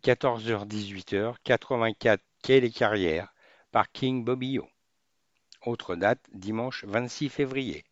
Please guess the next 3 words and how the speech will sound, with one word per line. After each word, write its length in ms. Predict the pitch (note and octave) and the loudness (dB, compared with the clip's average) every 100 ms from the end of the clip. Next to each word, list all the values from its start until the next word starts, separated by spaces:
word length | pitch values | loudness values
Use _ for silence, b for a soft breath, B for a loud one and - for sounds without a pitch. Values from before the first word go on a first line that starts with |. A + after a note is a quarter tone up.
| _ _ _ _ _ _ _ _ _ _ _ - | _ _ _ _ _ _ _ _ _ _ _ -2
Lundi 420 | A2+ C3+ C3+ D3+ | 4 4 2 -2
treize 380 | - C#3 C#3 - | -2 2 2 0
février, 560 | C#3+ B2 A2+ F2+ D#2 | -6 -4 -6 -6 -10